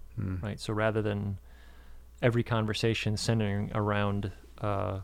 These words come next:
Speaker 2: the weather or a game or a hobby, it is around the life-giving truths of the abundant life found in the living God of the universe made available to us through Christ. So that's better,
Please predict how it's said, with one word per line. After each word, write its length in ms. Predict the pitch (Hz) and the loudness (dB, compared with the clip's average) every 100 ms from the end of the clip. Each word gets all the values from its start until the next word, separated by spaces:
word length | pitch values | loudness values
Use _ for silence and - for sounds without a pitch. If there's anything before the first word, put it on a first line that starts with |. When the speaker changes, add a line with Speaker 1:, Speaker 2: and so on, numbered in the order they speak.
| - - | -8 -6
Speaker 2:
the 220 | 101 113 | 2 2
weather 600 | 104 110 104 101 101 104 | 4 4 6 4 2 0
or 360 | - 104 98 107 | 0 2 2 0
a 80 | 107 | -2
game 560 | 98 107 107 107 104 104 | 0 2 4 6 4 0
or 240 | 117 104 98 | 0 0 0
a 80 | |
hobby, 600 | 95 - 127 104 107 98 95 - - - - - | -2 0 2 2 0 -4 -6 -12 -18 -20 -18 -6
it 200 | 117 104 | -2 0
is 360 | 101 98 - - | 0 -2 -6 -4
around 500 | 113 107 101 101 101 | 0 2 2 2 0
the 140 | 107 | 0
life-giving 560 | 104 107 110 - 110 101 | 2 4 4 2 2 2
truths 640 | - 113 104 101 98 - - - | 2 4 4 2 -2 -6 -10 -2
of 220 | 117 101 | 0 4
the 100 | 110 | 4
abundant 480 | 107 98 104 107 98 | 4 4 4 4 2
life 280 | 101 101 98 | 2 0 0
found 540 | - 101 98 98 101 - | -2 0 2 2 -2 -4
in 160 | 107 101 | -4 -2
the 60 | |
living 280 | 98 110 101 | -2 0 2
God 260 | 101 95 101 | 4 2 2
of 260 | 117 104 98 | -2 -2 -2
the 100 | 107 | 0
universe 640 | 104 101 104 101 - - | 2 2 2 0 0 -2
made 140 | 107 101 | -2 2
available 340 | 104 104 101 | 4 4 2
to 140 | - 110 | 0 0
us 260 | - - - - - - - - - - - | 0 -2 -8 -14 -14 -14 -14 -16 -16 -18 -6
through 140 | - 104 | 0 4
Christ. 440 | 123 98 - - - - | 6 4 2 -8 -12 -6
So 420 | - 113 101 101 - - - - - - - - | 4 6 6 2 -6 -12 -14 -16 -16 -18 -6 4
that's 240 | 127 - | 4 6
better, 440 | 123 101 - 123 | 4 4 4 2